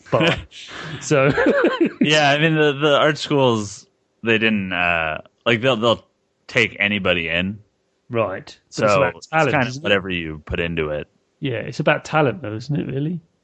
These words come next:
Speaker 2: Yeah, I mean, it's, it's about hard work and trying to learn and get through it. Um,
Speaker 1: Okay. So what was your
Speaker 2: Does it
Speaker 1: first
Speaker 2: feel
Speaker 1: game, then? What was the
Speaker 2: it's
Speaker 1: first game you made?
Speaker 2: Um, in,
Speaker 1: Could be
Speaker 2: in,
Speaker 1: anything.
Speaker 2: I guess technically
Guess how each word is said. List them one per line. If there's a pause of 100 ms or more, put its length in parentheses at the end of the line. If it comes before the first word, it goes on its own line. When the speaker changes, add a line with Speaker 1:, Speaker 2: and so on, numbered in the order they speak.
(460)
Speaker 2:
Yeah,
I
mean,
it's,
it's
about
hard
work
and
trying
to
learn
and
get
through
it. (100)
Um, (1300)
Speaker 1:
Okay. (400)
So
what
was
your
Speaker 2:
Does
it
Speaker 1:
first
Speaker 2:
feel
Speaker 1:
game,
then?
What
was
the
Speaker 2:
it's
Speaker 1:
first
game
you
made? (600)
Speaker 2:
Um, (920)
in,
Speaker 1:
Could
be
Speaker 2:
in,
Speaker 1:
anything. (1120)
Speaker 2:
I
guess
technically